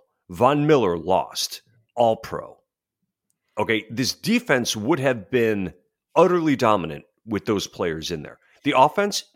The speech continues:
it was neglected in ways that it shouldn't have been. The, we knew that the offensive line didn't have enough depth and players didn't take a step forward. Roger Saffold took a major step backwards.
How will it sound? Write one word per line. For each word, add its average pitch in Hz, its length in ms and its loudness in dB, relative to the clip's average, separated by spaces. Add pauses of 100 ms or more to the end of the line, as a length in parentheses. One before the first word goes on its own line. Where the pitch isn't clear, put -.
(800)
it 117 80 0
was 117 220 -2
neglected 117 600 0
in 82 200 -6
ways 90 260 -2
that 98 160 -2
it - 60 -12
shouldn't 156 300 -8
have 82 160 -6
been. 67 240 -12 (800)
The, 117 420 0
we 113 160 -4
knew 117 440 0
that 90 160 -4
the 107 120 -12
offensive 104 380 -6
line 95 440 -2 (200)
didn't 117 240 -4
have 107 200 -2
enough 110 260 -4
depth 82 360 -2 (400)
and 82 560 -4 (220)
players 101 360 -2
didn't 95 220 -6
take 85 220 -10
a 85 60 -10
step - 300 -8
forward. 92 360 -2
Roger 90 300 0
Saffold 90 480 -4
took - 180 -10
a 82 80 -8
major 110 460 0
step - 380 -6
backwards. - 640 -6